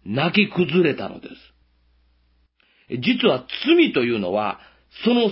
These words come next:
責任追及が自分に及ばない時には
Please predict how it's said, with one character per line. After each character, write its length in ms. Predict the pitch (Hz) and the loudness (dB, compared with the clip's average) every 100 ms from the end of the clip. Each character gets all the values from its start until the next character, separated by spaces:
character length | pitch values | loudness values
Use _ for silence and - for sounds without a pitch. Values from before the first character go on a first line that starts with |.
| - | 0
責 300 | 269 254 294 | 0 2 2
任 280 | 277 277 226 | 4 2 0
追 340 | - 254 202 | 2 0 0
及 180 | - 123 | -2 -2
が 160 | 110 110 | 0 -4
自 200 | 110 156 | -4 -2
分 220 | 180 170 | 0 0
に 240 | 165 165 - | -2 -2 0
及 320 | 208 302 294 | 4 4 4
ば 120 | 277 | 4
な 140 | 247 151 | 4 2
い 120 | 127 | 0
時 240 | 139 117 | -2 -2
に 120 | 101 | -2
は 260 | 113 113 92 | 0 -2 -4